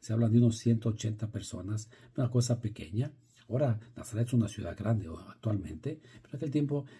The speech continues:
era un, una ciudad desconocida, un pueblo desconocido. ¿Quién, quién sabía? Luego de Galilea, nada bueno podía salir de Galilea.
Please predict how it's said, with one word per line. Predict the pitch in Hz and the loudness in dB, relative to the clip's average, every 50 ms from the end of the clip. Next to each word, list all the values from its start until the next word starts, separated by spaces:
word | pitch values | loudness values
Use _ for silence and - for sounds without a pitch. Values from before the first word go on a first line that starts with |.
| - - _ - | -20 -20 _ -4
era | 127 127 | 0 2
un, | 131 127 120 113 104 - - _ - | 4 4 4 4 2 -4 -10 _ 2
una | 120 123 127 120 | 4 6 6 6
ciudad | - - - 110 104 110 117 117 | 4 2 -4 0 2 2 2 2
desconocida, | 113 110 - - 117 107 104 104 - - 101 123 | 0 0 0 0 0 0 0 0 -2 0 4 6
un | 127 117 | 6 6
pueblo | 117 113 110 117 107 | 4 4 4 4 2
desconocido. | 104 104 - - 101 92 - - - 110 110 107 | 2 0 -2 -4 -6 -6 -6 -2 0 0 0 0
¿Quién, | - 135 135 131 120 - - - _ - - - - _ | -2 -2 0 0 0 -2 -4 -12 _ -20 -20 -20 -8 _
quién | - 120 120 | 4 6 6
sabía? | 117 120 110 117 127 | 6 4 2 4 6
Luego | 151 165 160 | 8 8 10
de | 135 131 117 | 8 8 8
Galilea, | 117 110 107 104 95 95 104 113 120 117 - - _ _ - | 6 6 4 4 4 4 4 4 2 2 -2 -6 _ _ -2
nada | 117 110 120 131 131 120 | 2 4 6 6 6 6
bueno | 120 113 120 127 131 127 120 123 - - - - - - | 6 6 6 6 6 6 4 2 0 -12 -20 -20 -10 0
podía | - 110 113 123 123 | 4 8 8 8 8
salir | 123 - 113 110 113 | 8 6 6 6 8
de | 107 117 | 8 6
Galilea. | 101 98 95 92 85 87 87 85 85 | 4 4 0 -4 -4 -4 -6 -8 -8